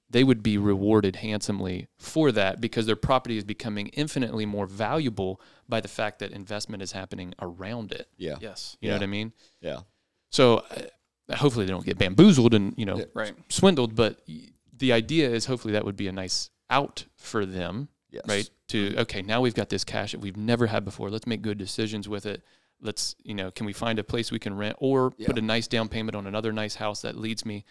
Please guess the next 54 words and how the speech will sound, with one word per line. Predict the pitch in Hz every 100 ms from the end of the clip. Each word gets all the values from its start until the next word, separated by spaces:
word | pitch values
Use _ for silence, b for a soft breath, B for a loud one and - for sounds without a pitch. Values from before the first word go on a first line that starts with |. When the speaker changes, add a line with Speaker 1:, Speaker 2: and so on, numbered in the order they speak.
| b
Speaker 3:
Yes. | 95 -
Speaker 1:
That's | 120 -
the | -
ladder, | 98 98 101 - 95 -
I | -
guess. | - - - -
Speaker 3:
Yes, | 117 107 120
and | 110
Sa-, | 143 139
and | 127
I'm, | 117 -
I'm | 123
so | 113 131
glad | 120 104
you |
said | - 123
that, | 110 98
Jared, | 107 104
'cause | - 98 - -
Sam | - 131 123
and |
I | 110
just | 110 135
had | - 120
this | 107
conversation | - 101 - 98 92
the | 92
other | 90
day. | 90 90
So | - 90 85 - _ _
we | 104
were | 104 90
working | 113 101 107 98
with | 95
a |
client, | - 101 90 78 _ _ _ _
and | 98 95
we | 98
were |
talking | - 104
about | 101 90
zoning. | 104 98 95 90 87
And | - 104
during | 117 123
that | 113
conversation, | - 104 101 117 110 - 90 92 _ _ _ _ _ _ _ _ _ _ _
an | 117 113
equally | 143 127 131
scary | 120 - 117 110
term, | - 110 92 95 107 _ _
eminent | 113 113 101
domain, | 98 104 107 85 90 - _
came | - 101
up. | 82 50